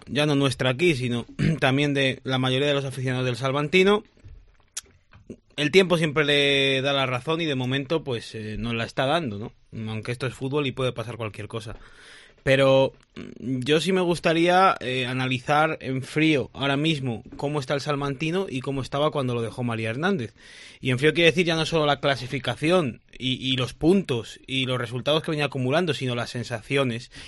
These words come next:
Y si nos vamos a las sensaciones, estamos viendo un equipo que no sabe a qué juega, un entrenador que yo no sé si todavía sabe dónde está, con quién está, quiénes son sus jugadores, jugadores que están a años luz de los que eran hace apenas mes y medio con, con María en el banquillo,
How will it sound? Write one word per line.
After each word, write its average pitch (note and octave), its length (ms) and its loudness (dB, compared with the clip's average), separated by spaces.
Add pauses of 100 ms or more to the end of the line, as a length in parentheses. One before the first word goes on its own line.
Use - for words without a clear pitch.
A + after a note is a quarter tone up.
Y A#2 100 -4
si A#2 120 -4
nos A2+ 160 -4
vamos C3 320 0
a C3 40 2
las B2+ 140 -2
sensaciones, C3+ 720 -2 (340)
estamos C#3 460 2
viendo C#3 480 2 (120)
un C#3 140 0
equipo C3+ 340 0
que A#2+ 100 -4
no B2 100 -2
sabe C3 180 0
a C3 60 0
qué C#3 100 -2
juega, G3+ 460 2 (160)
un C3+ 160 -2
entrenador C#3+ 580 0
que A2+ 400 -4
yo B2 160 -6
no D3 120 -6
sé C#3+ 120 -8
si C#3 140 -6
todavía C3+ 400 -2
sabe C3 240 -2
dónde B2+ 220 -2
está, D#3 320 -2
con A#2+ 160 -6
quién C#3 180 -6
está, D#3 320 -4
quiénes C3+ 200 -6
son C3 120 -6
sus B2+ 160 -6
jugadores, D3+ 680 -2 (1080)
jugadores C#3+ 500 2
que - 160 2
están D#3 260 0
a D3+ 60 2
años D3+ 240 2
luz C#3 640 2
de C3 240 -2
los C3 200 0
que B2+ 380 -2
eran D3 300 2
hace C#3 200 -2
apenas C3+ 340 0
mes C3 220 -2
y C3+ 40 -2
medio C3+ 280 2
con, B2+ 360 -2
con B2+ 180 -4
María B2+ 240 0
en C3+ 80 -2
el C3 80 0
banquillo, E3+ 580 0